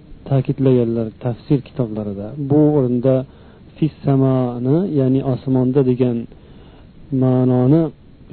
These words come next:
fi kalimasidan chiqarganlar. Fi bu ichida degan ma'no emas, balkim ala ustida degan ma'noda ekanini mufassirlar alohida ta'kidlab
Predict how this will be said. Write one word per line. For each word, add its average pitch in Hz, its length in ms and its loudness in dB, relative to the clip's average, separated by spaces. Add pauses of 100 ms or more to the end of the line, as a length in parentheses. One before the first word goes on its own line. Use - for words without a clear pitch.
fi 165 360 -4
kalimasidan 131 640 0
chiqarganlar. 113 680 -4 (240)
Fi 156 500 0 (240)
bu 143 440 2 (260)
ichida 156 500 -2
degan 131 300 0
ma'no 123 400 -4
emas, 165 300 2 (160)
balkim 135 640 -2
ala 147 500 0
ustida 147 560 0
degan 131 280 0
ma'noda 123 520 -2
ekanini 156 560 0 (540)
mufassirlar 131 680 -2
alohida 131 500 -2
ta'kidlab 123 560 -4